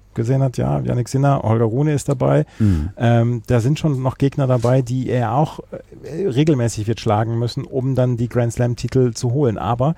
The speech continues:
Speaker 2: Da kommen auch noch ganz andere, kommen wir gleich zu.
Speaker 1: Genau, da kommen noch ganz andere und da kommen noch, kommt noch einer, der vorgestern hier eine Night-Session der allerersten Kajüte hingelegt hat.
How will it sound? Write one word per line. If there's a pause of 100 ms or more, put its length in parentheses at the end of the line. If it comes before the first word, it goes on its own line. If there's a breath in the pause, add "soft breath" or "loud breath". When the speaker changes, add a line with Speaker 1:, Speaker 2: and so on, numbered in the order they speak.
(140 loud breath)
Speaker 2:
Da
kommen
auch
noch
ganz
andere,
kommen
wir
gleich
zu. (300)
Speaker 1:
Genau,
da
kommen
noch
ganz
andere
und
da
kommen
noch,
kommt
noch
einer, (420 loud breath)
der
vorgestern
hier
eine
Night-Session
der
allerersten
Kajüte
hingelegt
hat.